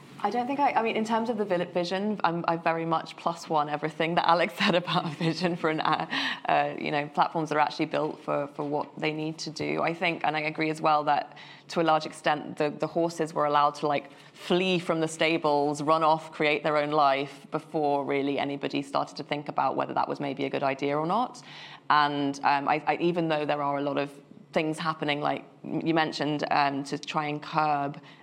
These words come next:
and regulate in retroact-, like, retroactively, I, you know, I, I do worry about, like, the effectiveness of it when the tool has become so sophisticated and the pla-, the, the platforms have attained so much power at this point.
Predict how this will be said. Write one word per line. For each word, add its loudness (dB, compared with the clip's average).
and 0
regulate 0
in 0
retroact-, 0
like, 2
retroactively, -2
I, 2
you -2
know, 0
I, -2
I -4
do -2
worry -2
about, -4
like, -2
the 0
effectiveness -4
of -8
it -2
when -2
the -2
tool -2
has -4
become -4
so -2
sophisticated -4
and -4
the -4
pla-, -4
the, -6
the 2
platforms -2
have -2
attained -2
so -2
much -6
power 0
at -6
this -10
point. -4